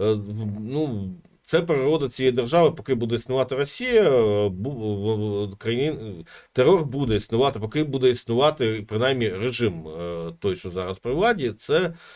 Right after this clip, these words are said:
е, не припиниться. М, а м-, єдиний захист від цього — наша стійкість, сила і, і, в принципі, все.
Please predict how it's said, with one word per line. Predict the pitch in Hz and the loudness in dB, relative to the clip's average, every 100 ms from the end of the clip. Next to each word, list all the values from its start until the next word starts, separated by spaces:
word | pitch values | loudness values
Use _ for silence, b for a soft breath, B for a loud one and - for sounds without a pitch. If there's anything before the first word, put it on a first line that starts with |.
| B - | B -4
е, | 95 95 92 | 0 0 0
не | 113 139 | 2 2
припиниться. | 156 156 151 104 95 95 | 0 0 2 2 0 -2
М, | 92 101 110 | -2 -4 -6
а | 110 110 | 0 0
м-, | 107 107 107 _ B B B - | 0 -6 -20 _ B B B -8
єдиний | 107 113 147 180 123 | -4 0 2 4 2
захист | 101 127 - 104 | 2 0 0 -8
від | 135 - | -8 -6
цього — | 269 247 120 | -2 0 2
наша | 127 127 123 | 2 0 -2
стійкість, | 110 - 233 226 139 - | -4 -6 -8 -6 -6 -4
сила | - 247 214 175 123 104 - - | -2 2 4 4 2 -4 -18 -10
і, | 135 143 139 135 135 135 139 _ | -6 -4 -4 -4 -4 -6 -10 _
і, | 151 | -12
в | |
принципі, | 185 311 - | -10 -10 -8
все. | 104 - | -8 -6